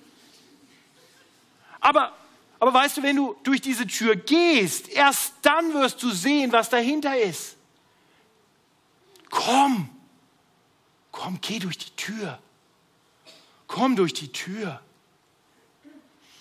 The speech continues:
Ich kann dir sagen, ich persönlich hab erlebt,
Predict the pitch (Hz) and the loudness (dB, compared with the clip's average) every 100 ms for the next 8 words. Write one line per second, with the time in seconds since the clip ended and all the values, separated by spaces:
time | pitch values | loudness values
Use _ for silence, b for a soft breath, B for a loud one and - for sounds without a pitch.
0 | - 196 - 196 233 254 196 214 220 - | -10 -10 -8 -4 2 4 4 2 0 -2
1 | 208 180 233 214 - B B B B - | 0 2 2 0 -4 B B B B -2
2 | 208 175 175 185 185 - - | 2 2 4 4 2 -4 -18